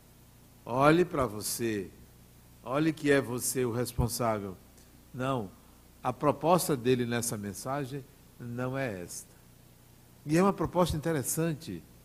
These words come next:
Eu não tinha atentado para esta ideia dele. Quantas vezes você já ouviu alguém dizer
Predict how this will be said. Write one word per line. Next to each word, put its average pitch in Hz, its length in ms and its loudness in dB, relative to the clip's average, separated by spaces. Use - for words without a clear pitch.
Eu 131 80 -4
não 165 120 0
tinha 208 280 -2
atentado 117 680 -2
para 113 560 0
esta 120 800 0
ideia 135 720 4
dele. 90 560 -6
Quantas 190 360 -2
vezes 156 140 2
você 147 220 -4
já 135 160 2
ouviu 123 300 2
alguém 117 240 0
dizer 110 500 -2